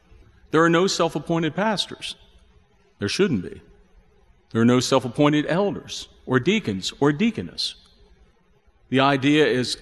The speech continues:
g-, as God moves through the congregation, there is also spiritual authority that is confirmed from God, not just from the individual. And so to confirm this,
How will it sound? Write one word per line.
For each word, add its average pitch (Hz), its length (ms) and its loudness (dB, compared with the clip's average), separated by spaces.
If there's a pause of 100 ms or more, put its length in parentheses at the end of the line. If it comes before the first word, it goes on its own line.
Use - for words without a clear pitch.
(100)
g-, 135 160 0
as 127 180 -4
God 139 420 2
moves 147 500 4
through 131 140 -2
the 117 80 -4
congregation, 120 960 -2
there 120 160 -2
is 117 100 -4
also 139 300 -2
spiritual 151 680 0
authority 135 760 0 (640)
that 117 100 0
is 117 140 0
confirmed 120 800 0 (200)
from 117 280 0
God, 113 580 -2 (400)
not 131 180 0
just 151 220 -4
from 143 140 2
the 139 120 6
individual. 143 600 4 (1600)
And 156 140 2
so 196 220 6
to 185 120 -4
confirm 185 720 4
this, - 380 2